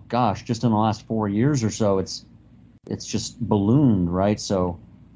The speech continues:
um, maybe not letting these guys, uh, <laughs> borrow would be a good thing. Um, now, we are talking, as I said earlier, to Pa-, Doctor Patrick Newman, talking about his book, Cronyism, Liberty versus Power in America, sixteen oh seven to eighteen forty-nine. And, um,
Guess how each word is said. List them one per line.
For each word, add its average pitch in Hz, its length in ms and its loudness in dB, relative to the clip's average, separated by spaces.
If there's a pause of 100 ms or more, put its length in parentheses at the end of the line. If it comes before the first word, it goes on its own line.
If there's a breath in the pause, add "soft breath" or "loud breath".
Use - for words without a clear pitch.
um, 87 380 -2
maybe 120 320 2
not 127 180 2
letting 123 220 4
these 117 160 2
guys, 117 400 0
uh, 92 320 2 (200 loud breath)
<laughs> - 200 -20
borrow 151 440 4
would 143 200 4
be 160 140 6
a 151 60 4
good 139 380 0
thing. 113 360 0 (520 loud breath)
Um, 120 540 2 (240)
now, 135 120 2
we 185 140 4
are 214 220 2
talking, 185 400 0
as 156 140 0
I 143 60 2
said 143 160 -2
earlier, 156 280 2
to 139 140 -2
Pa-, 135 200 -2
Doctor 131 300 -4
Patrick 131 300 -2
Newman, 185 360 2
talking 139 260 0
about 131 120 4
his 113 120 0
book, 135 180 -4
Cronyism, 117 640 2
Liberty 127 300 4
versus 117 260 -4
Power 123 240 -2
in 123 60 4
America, 160 480 2 (220)
sixteen 180 340 -2
oh 147 80 4
seven 151 240 2
to 131 60 2
eighteen 131 440 4
forty-nine. 131 640 4 (460 loud breath)
And, 123 460 2
um, 120 480 4